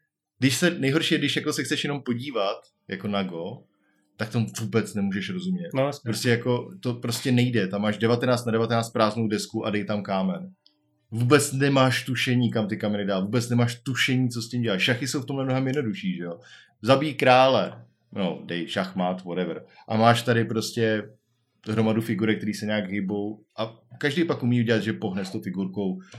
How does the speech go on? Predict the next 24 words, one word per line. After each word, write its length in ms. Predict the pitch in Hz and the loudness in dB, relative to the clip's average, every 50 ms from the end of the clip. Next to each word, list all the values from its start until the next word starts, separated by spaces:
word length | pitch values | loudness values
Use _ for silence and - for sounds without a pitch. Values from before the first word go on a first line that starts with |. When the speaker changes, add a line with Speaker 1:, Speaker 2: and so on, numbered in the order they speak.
| - - _ | -20 -20 _
Speaker 1:
o 100 | - 95 | -10 -8
dva 160 | 92 92 98 92 | -4 -2 0 0
dopředu, 400 | 92 92 92 - 98 90 92 92 | 0 0 -2 -4 -6 -4 -2 -2
nebo 200 | 90 87 87 92 | -2 0 0 -2
jak 160 | 90 87 - | -4 -4 -4
se 100 | - 92 | -8 -8
ta 80 | 90 | -8
figurka 360 | 92 - 82 90 90 - - 90 | -8 -10 -8 -8 -8 -6 -6 -6
má 140 | 87 92 87 | -6 -6 -6
hýbat. 140 | 85 87 - - | -6 -6 -6 -6
Speaker 2:
Tak 60 | 156 | 0
to 60 | 160 | 0
je 100 | 170 165 | 0 2
taky, 200 | 160 147 135 180 | 2 2 0 2
každý 240 | - 156 131 131 135 | 0 0 0 0 -2
umí 140 | 131 139 131 | -2 -2 -4
položit 320 | - 147 139 135 139 135 | -4 -4 -4 -4 -4 -4
kamínek, 400 | - 139 135 135 135 131 127 120 | -4 -4 -2 -2 -2 -2 -4 -4
no. 120 | 127 127 135 | -6 -4 -2
Speaker 1:
No 120 | 135 139 | -2 0
to 80 | 127 151 | 2 4
jo, 180 | 151 151 156 160 | 4 6 6 4
jenom 260 | 151 139 143 135 127 | 2 0 -4 -8 -6
ten 380 | - 143 135 135 131 127 127 | -4 -2 -2 -2 -4 -6 -8